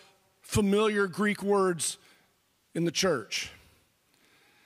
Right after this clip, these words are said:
It means fellowship. But it also means to partake. I mean, may I just do a little advertisement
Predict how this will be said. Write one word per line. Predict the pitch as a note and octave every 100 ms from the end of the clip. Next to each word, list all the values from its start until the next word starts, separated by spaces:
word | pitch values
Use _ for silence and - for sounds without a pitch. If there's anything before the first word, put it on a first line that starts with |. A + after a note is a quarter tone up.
| _ _ G4+ _ _ _ _ _ _ _ _ _ _ -
It | G#3+
means | B3 C4+ -
fellowship. | - C#4 C4+ A3+ - F3 - - - - _ _ _ _ _ _ _ _ _ _ _ _ _ _ -
But | G#3
it | A#3
also | C4+ D4+ - B3+
means | A#3 B3+ B3 B3 - -
to | B3
partake. | - A#3+ A3 - G3 F3 - - - - _ _ _ _ _ _ _ _ _ _ _ G3
I | A3
mean, | A3 G#3+ F#3+ D#3 G#3+ C3+
may | D3+ F#3
I | F#3
just | F3 F#3 - - - D3
do | F#3+
a | F#3+
little | G3+ G#3
advertisement | A3 C#4+ B3 G3+ D#3+ D3 D3